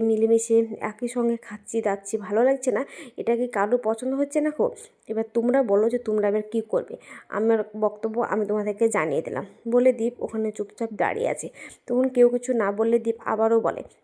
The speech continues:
"আমি বলছি, তোমরা হোটেলে যাও, সেখানে গিয়ে তোমরা স্নান করে খাওয়া দাওয়া করে ভালো ঠান্ডা মাথায় ভেবেচিন্তে বলো যে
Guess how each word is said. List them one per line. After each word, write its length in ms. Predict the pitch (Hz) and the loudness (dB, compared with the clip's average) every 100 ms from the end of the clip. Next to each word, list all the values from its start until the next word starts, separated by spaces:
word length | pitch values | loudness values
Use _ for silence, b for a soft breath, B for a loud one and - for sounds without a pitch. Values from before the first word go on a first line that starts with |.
| _ - | _ -2
"আমি 200 | 226 226 | 4 4
বলছি, 340 | 196 170 - | 4 0 -4
তোমরা 260 | - 214 214 | -8 -4 -4
হোটেলে 380 | 214 208 214 214 | -4 0 2 2
যাও, 160 | 226 233 | 2 0
সেখানে 300 | 233 226 226 226 | -6 -4 -2 0
গিয়ে 200 | 226 226 | 0 0
তোমরা 300 | 214 214 220 B B B B | 0 -2 -4 B B B B
স্নান 280 | - 220 220 | -4 0 0
করে 200 | 226 220 | 2 0
খাওয়া 300 | 214 - 196 | -2 -4 -2
দাওয়া 160 | 202 220 | 0 0
করে 240 | 214 214 220 | 2 2 2
ভালো 300 | 196 202 220 220 | 0 0 0 -2
ঠান্ডা 300 | 220 226 240 | -4 0 0
মাথায় 280 | 240 247 214 | 0 0 -2
ভেবেচিন্তে 520 | 214 202 196 202 220 B 349 285 175 | 0 0 0 -2 -4 B -10 -14 -2
বলো 200 | 147 - 196 | -2 -2 -8
যে 200 | - | -10